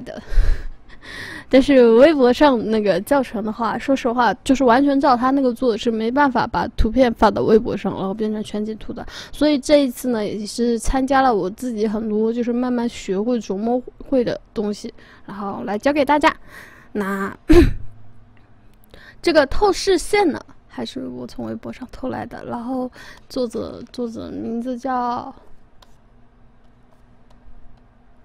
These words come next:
感谢，感谢，感谢提供啊。对，我不会念就不要逼我念了，对吧？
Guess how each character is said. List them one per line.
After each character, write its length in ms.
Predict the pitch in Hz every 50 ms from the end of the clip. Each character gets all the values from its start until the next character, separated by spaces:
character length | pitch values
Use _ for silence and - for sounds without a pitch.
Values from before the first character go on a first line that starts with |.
| - - - _ _ _ _ _ _ _ _ - - _ - - - - - - -
感 120 | - 202 202
谢， 240 | 185 - - 247 - - - - -
感 180 | - 202 196 220
谢， 320 | 220 - 294 285 269 -
感 180 | 240 - 208 208
谢 140 | - 233 226
提 160 | - - -
供 160 | - - 202 -
啊。 120 | - - - - - - - - - - - -
对， 160 | - - - - - - - - _ - - _
我 80 | 240 202
不 140 | 202 220
会 100 | 226 254 262
念 160 | 262 254 226
就 120 | 214 208
不 100 | 202 -
要 100 | 190 196
逼 160 | 214 - 208 214
我 140 | 214 196
念 180 | - 220 214 -
了， 80 | - 202 -
对 100 | - -
吧？ 80 | -